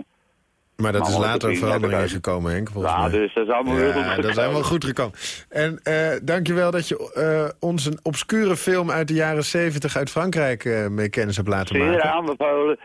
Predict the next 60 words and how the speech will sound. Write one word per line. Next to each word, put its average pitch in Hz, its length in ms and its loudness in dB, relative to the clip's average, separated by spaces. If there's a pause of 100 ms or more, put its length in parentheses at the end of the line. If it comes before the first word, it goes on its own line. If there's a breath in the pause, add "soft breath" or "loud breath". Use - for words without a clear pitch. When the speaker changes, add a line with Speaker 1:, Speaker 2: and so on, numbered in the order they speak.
Speaker 1:
Ik 143 120 0
ga - 60 -2
Speaker 2:
Want 180 120 0
Speaker 1:
nog 190 100 2
Speaker 2:
als 180 80 2
Speaker 1:
één 208 80 2
Speaker 2:
je 208 60 -2
Speaker 1:
keer 202 100 2
Speaker 2:
die 147 100 2
Speaker 1:
zeggen, - 260 0
Au 170 160 0
Long 185 240 2
de 175 100 2
la 170 140 2
Rivière 151 440 0
de 143 100 -2
Van 120 240 -6
Gogh. 82 300 -4
Speaker 2:
Au 123 180 2
Long 156 220 2
de 160 80 0
la 151 140 2
Rivière 135 480 2
de - 60 -8
Van 107 240 -4
Gogh. 80 320 0
En 101 180 -2 (320 loud breath)
als 107 140 -2
je 110 120 0
ziet 131 240 -2
wat 117 280 0
waar, 110 420 0
eh, 95 340 -2
Gerard 113 500 0
Depardieu 110 600 0
later 143 480 0
mee, 131 200 0
toen 110 140 -2
hij 110 100 0
veel 117 220 0
dikker 151 360 0
geworden 101 520 0
is, - 260 -4
Speaker 1:
Ja. 107 260 -2
Speaker 2:
was, 98 380 -2
is, - 280 -2 (640 soft breath)
waar 113 180 0
die, 117 100 0
waar 113 120 2
die 117 80 0
uiteindelijk 117 360 0
zijn 101 120 -4 (100)
naam 127 120 0
mee 147 180 0
gevestigd 143 380 -4
heeft, 123 160 -4
vind 110 160 -4
ik 87 60 -2
het 65 80 -4
eigenlijk 78 340 -2